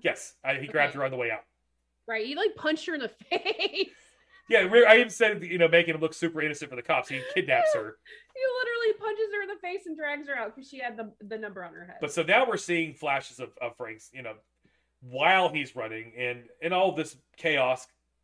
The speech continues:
Speaker 1: the hooded ghost gets the Magna, get number forty.
Speaker 2: Right.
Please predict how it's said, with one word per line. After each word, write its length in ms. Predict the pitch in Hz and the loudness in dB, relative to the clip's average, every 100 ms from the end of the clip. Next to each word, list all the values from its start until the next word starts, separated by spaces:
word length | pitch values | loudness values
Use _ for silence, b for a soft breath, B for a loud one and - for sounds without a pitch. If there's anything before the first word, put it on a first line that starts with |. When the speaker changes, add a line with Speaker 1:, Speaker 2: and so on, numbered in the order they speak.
| _ _ | _ _
Speaker 1:
the 120 | - 147 | -12 -4
hooded 300 | 165 147 127 | -4 -4 -2
ghost 260 | 123 117 | -4 -4
gets 180 | 127 - | -10 -10
the 140 | 127 135 | -12 -8
Magna, 360 | 123 110 107 104 _ | -6 -6 -10 -16 _
get 100 | 127 | -12
number 200 | 120 120 | -10 -12
forty. 320 | 117 104 98 - _ - | -14 -16 -18 -20 _ -16
Speaker 2:
Right. 360 | 196 165 180 | -12 -12 -14